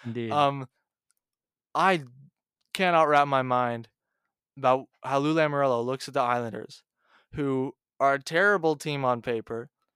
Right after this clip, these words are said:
Speaker 2: who Barry Trotz dragged kicking and screaming to the conference finals two years in a row. He was the reason why. One bad year, and it's Trotz's fault.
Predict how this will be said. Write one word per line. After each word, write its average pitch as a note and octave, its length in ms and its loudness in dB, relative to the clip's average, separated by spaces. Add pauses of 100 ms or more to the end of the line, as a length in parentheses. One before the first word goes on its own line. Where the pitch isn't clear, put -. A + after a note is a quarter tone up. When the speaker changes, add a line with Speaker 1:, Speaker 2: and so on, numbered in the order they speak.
(160)
Speaker 2:
who D#3+ 100 -4
Barry E3+ 320 0
Trotz D3+ 460 0
dragged D#3+ 440 0
kicking G#3 300 -4
and F#3+ 100 -4
screaming F#3 340 -6
to E3+ 60 -4
the D#3+ 100 -2
conference D#3+ 440 -6
finals D3 460 -2 (280)
two B3 180 -2
years G#3 280 2
in F3 100 0
a D3+ 80 0
row. C3 340 0 (420)
He F#3+ 160 -4
was E3 200 -2
the E3+ 180 6
reason D#3 380 -2
why. A#2 320 -4 (640)
One E3+ 300 2
bad D#3 240 6
year, D3 340 2
and D3 120 -4
it's C#3 180 -8
Trotz's C3 500 0
fault. G#2+ 360 -10